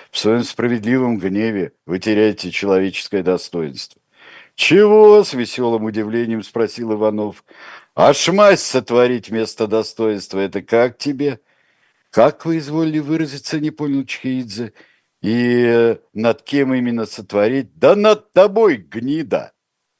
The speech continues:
Иванов шагнул к нему, намереваясь приступить к обещанному, но ему не повезло. Осколок попал под сапог,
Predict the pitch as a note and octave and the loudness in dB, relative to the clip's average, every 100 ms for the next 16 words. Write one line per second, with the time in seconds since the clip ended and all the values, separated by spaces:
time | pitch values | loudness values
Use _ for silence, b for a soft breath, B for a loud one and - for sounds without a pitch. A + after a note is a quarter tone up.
0 | _ _ _ _ _ _ E2 F#2+ G#2+ F2+ | _ _ _ _ _ _ -8 -6 -6 -10
1 | - D#2 D#2+ F#2+ A#2+ - A2+ A2+ A2 b | -10 -10 -8 -10 -10 -12 -10 -10 -14 b
2 | b b _ E2+ F#2 F#2+ G2 F#2+ - F2 | b b _ -6 -4 -2 -2 -4 -6 -12
3 | - F#2 E2+ G2 - D#2+ F#2 A#2 - G#2+ | -12 -12 -10 -12 -8 -8 -6 -8 -10 -8
4 | G#2+ G#2 F#2+ b b b - F#2+ F#2+ G#2 | -8 -8 -12 b b b -8 -4 -4 -4
5 | B2 A#2+ A2+ A2 E2+ D#2 - _ _ _ | -4 -6 -8 -10 -6 -8 -8 _ _ _
6 | _ _ _ _ F2 - - A2+ G#2+ - | _ _ _ _ -2 -2 -4 -2 -2 -4
7 | F2 - F#2 E2+ D#2+ - - D2 - D3 | -6 -4 -4 -4 -10 -12 -10 -8 0 0
8 | - | 0